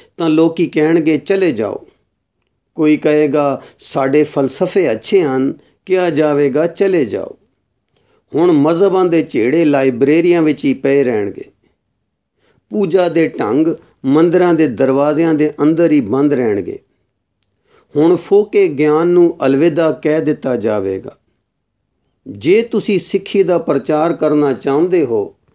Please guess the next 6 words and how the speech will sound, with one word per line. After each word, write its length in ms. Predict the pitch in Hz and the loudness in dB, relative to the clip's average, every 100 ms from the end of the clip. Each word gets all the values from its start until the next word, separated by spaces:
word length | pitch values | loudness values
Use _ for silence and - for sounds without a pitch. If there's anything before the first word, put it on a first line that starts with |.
| _ _ _ _ | _ _ _ _
ਤਦ 180 | 160 135 | -4 0
ਨਵੇਂ 540 | 127 127 170 202 175 | 2 2 4 4 4
ਦਿਲ, 500 | 135 98 160 170 156 - _ _ _ _ _ | 2 0 2 2 0 -6 _ _ _ _ _
ਨਵੇਂ 500 | 120 143 170 202 196 | 0 2 4 4 4
ਦਿਮਾਗ 560 | 143 104 127 143 160 170 | 2 -2 0 0 0 0
ਨਾਲ, 440 | 170 160 147 - | 0 -2 -4 -8